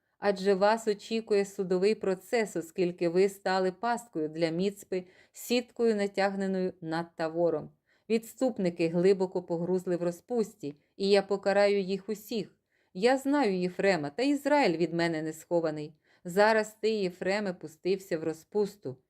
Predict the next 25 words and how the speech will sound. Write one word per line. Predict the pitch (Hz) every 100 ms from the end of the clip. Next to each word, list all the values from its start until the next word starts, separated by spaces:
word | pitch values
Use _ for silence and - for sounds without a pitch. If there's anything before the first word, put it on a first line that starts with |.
| _ -
Ізраїль | 185 175 170 180 196 208 -
опоганив | 180 175 160 160 165 175
себе | 175 165 147 156 160
беззаконням. | 160 160 156 151 151 214 233 175 131 - _ _ _ -
Їхні | 214 320 320 294
вчинки | 277 - 294 302 269
не | 247 233
дають | 233 220 254 -
їм | 220 208
навернутися | 202 190 185 208 214 190 185
до | 170
свого | 170 175 175 170
Бога, | 165 233 220 143 127 _ _ _
оскільки | 185 185 - 208 196 196 175
ними | 170 185 220 233
керує | 233 175 180 202 190
дух | 165 190 180
блудства, | 175 240 285 202 - - 135 - _ _ _
і | 190
вони | 180 165 180 190
не | 175
в |
змозі | 165 175 202 254 247
пізнавати | 254 196 165 151 147 151 147 156
Господа. | 165 185 180 143 139 135